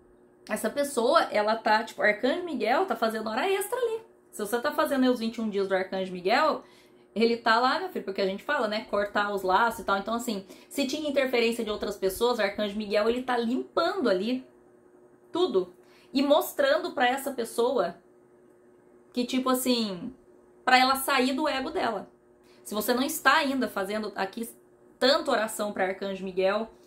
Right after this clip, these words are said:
quanto, é, para, lá no, no canal do Caminho Estelar, eu vou deixar pra vocês, na, nos quadradinhos finais, a oração do raio branco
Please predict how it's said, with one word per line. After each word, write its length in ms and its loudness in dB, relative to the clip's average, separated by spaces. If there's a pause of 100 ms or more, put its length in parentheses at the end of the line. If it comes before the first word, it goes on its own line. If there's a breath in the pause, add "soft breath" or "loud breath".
(340 loud breath)
quanto, 600 2 (320)
é, 760 0 (1400)
para, 480 4 (240)
lá 260 2
no, 300 -4
no 160 -2
canal 580 -2 (320)
do 640 -2
Caminho 320 -2
Estelar, 640 0 (440)
eu 100 -4
vou 100 -2
deixar 320 0
pra 100 -6
vocês, 540 -4 (540)
na, 300 -2
nos 220 0
quadradinhos 520 -2
finais, 460 -6 (280 loud breath)
a 180 4
oração 480 0
do 100 -8
raio 320 0
branco 500 -2